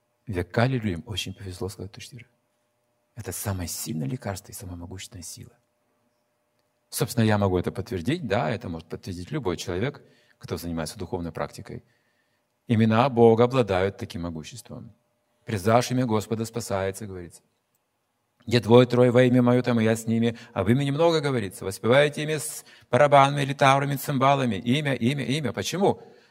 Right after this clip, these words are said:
Веды говорят, "Вначале было Слово".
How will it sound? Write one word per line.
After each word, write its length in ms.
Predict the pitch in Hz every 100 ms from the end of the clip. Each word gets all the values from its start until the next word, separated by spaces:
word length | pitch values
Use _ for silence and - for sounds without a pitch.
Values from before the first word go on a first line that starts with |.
| _
Веды 240 | 202 196 180
говорят, 460 | 170 147 113 - - _ _ _ -
"Вначале 540 | 120 143 156 165 180
было 260 | 151 156 165
Слово". 560 | 160 110 87 78 69